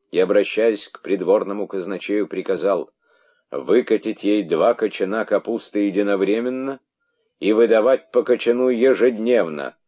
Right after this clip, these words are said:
с правом замены его на кочан цветной, как только закончатся опыты, за которыми мы следим и способствуем. А сейчас, кролики, по норам. Спокойной ночи.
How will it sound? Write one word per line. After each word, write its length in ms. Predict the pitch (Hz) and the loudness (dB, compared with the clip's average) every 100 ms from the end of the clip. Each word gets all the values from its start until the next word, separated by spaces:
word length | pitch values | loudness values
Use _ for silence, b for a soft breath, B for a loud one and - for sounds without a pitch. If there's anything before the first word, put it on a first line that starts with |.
| _ | _
с 220 | - - - | -16 -16 -4
правом 480 | 123 120 117 110 | 0 4 4 2
замены 480 | 95 98 113 120 117 | 2 0 2 0 -2
его 260 | 113 107 107 | -2 -2 -2
на 140 | 101 | -4
кочан 460 | 92 98 - 113 101 | -2 -2 -2 -2 -4
цветной, 720 | - 95 117 - 117 120 87 | -6 -2 -2 -2 0 2 2
как 260 | - 87 - | -2 -6 -4
только 380 | 92 82 - | -4 -4 -4
закончатся 840 | 80 82 - 87 78 82 - 82 - | -4 -4 -4 -8 -8 -12 -8 -8 -4
опыты, 600 | 117 127 117 - 110 - b b b | -2 0 -2 -2 -4 -4 b b b
за 220 | 90 85 | -4 -2
которыми 440 | 87 87 92 85 82 | -2 -2 -2 -2 -4
мы 140 | 80 | -8
следим 540 | 76 - 78 76 120 104 | -10 -10 -10 -8 -8 -10
и 200 | - 113 | -12 -12
способствуем. 920 | - 85 - 82 - - 50 50 _ _ _ _ _ _ _ _ | -8 -8 -6 -8 -8 -14 -16 -16 _ _ _ _ _ _ _ _
А 140 | - 92 | -2 -2
сейчас, 480 | 80 69 127 147 | -2 0 2 2
кролики, 720 | - 127 135 123 - 120 98 _ _ _ _ _ _ _ _ | 2 2 4 2 0 -2 -4 _ _ _ _ _ _ _ _
по 160 | - 104 | 0 2
норам. 480 | 98 95 76 58 _ _ _ _ _ _ _ _ _ _ _ _ _ | 4 2 0 -4 _ _ _ _ _ _ _ _ _ _ _ _ _
Спокойной 760 | - - 92 - 147 123 87 | -14 -2 -2 4 2 2 -4
ночи. 440 | 73 73 69 - | -4 -6 -6 -14